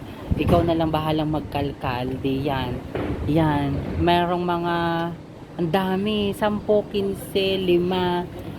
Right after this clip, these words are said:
Yan, mapipili nyo dyan, everyone. Ayan. So, ito. May mga bago talaga. Katulad nito, mga stainless. Pero ang iba may halo. Kung talagang marunong kang tumingin, yun. Yun,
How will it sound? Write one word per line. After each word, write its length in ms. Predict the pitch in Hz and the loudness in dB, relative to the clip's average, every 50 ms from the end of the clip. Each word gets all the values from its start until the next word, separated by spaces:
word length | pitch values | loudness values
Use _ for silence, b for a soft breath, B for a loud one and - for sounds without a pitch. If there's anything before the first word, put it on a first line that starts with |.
| - - | -4 0
Yan, 160 | 185 185 185 185 | 2 2 4 2
mapipili 640 | 180 175 175 180 175 - 180 170 175 170 170 170 | 2 2 2 0 0 0 0 0 0 0 0 2
nyo 80 | 170 165 | 0 0
dyan, 240 | 151 165 160 156 156 | 0 0 0 2 2
everyone. 800 | 156 151 143 139 147 147 151 147 151 143 139 135 131 131 139 143 | 2 0 0 2 2 2 4 2 2 2 2 2 0 0 0 0
Ayan. 720 | 175 180 202 202 190 185 185 185 185 180 185 185 185 185 180 208 220 - - - 240 247 - 226 196 - - - - - - - - - - | 0 2 2 2 4 4 2 2 2 0 0 -2 -4 -6 -6 -10 -12 -12 -12 -12 -14 -14 -14 -14 -14 -12 -12 -12 -14 -14 -12 -12 -12 -10 -10
So, 240 | - - - 185 175 | -10 0 2 4 4
ito. 400 | 175 180 - - 190 180 175 180 | 4 2 2 4 4 4 6 4
May 80 | 208 | 4
mga 240 | 220 233 240 240 247 | 2 2 2 2 0
bago 320 | 214 208 214 214 202 208 202 | 0 0 0 0 0 -2 -2
talaga. 640 | 202 190 185 190 190 180 170 170 165 156 156 151 160 156 | -2 0 0 0 0 0 0 0 0 2 2 0 0 0
Katulad 240 | 160 160 160 156 156 | 0 0 0 0 0
nito, 240 | 165 160 - - 151 139 | -2 -2 -2 -2 0 0
mga 320 | 139 143 139 143 143 139 - | 0 0 0 -2 -4 -4 -2
stainless. 560 | - - 151 156 156 147 143 139 143 - - | 0 2 4 4 4 4 4 2 2 2 2
Pero 240 | 208 214 220 220 208 | 2 2 4 2 2
ang 80 | 202 | 0
iba 160 | 208 190 190 | 0 0 2
may 160 | 185 180 180 175 | 2 2 2 0
halo. 400 | 165 165 151 147 143 143 135 143 | 0 0 0 0 0 0 -2 -2
Kung 160 | 160 156 151 | -2 -2 0
talagang 320 | 160 160 160 156 160 160 | 0 0 0 0 0 0
marunong 320 | 160 151 151 147 151 147 147 | 0 0 0 0 0 0 -2
kang 160 | 147 139 - | -2 -4 -2
tumingin, 480 | 139 143 139 139 127 120 117 120 120 | -2 -2 0 0 0 -2 -2 -2 -2
yun. 160 | 127 127 127 131 143 B B B B B B - - | -2 0 -2 -2 -4 B B B B B B -2 2
Yun, 320 | 135 139 139 135 127 120 | 4 6 6 6 6 4